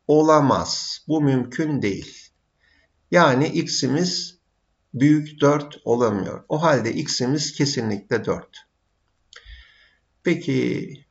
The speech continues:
buradan on altı D eşit on beş D artı on bir P'den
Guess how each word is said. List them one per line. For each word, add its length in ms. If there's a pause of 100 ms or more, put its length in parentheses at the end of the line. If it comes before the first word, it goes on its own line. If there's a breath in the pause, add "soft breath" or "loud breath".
(180)
buradan 400
on 140
altı 440
D 260
eşit 520 (280)
on 240
beş 280
D 120
artı 320
on 260
bir 200
P'den 600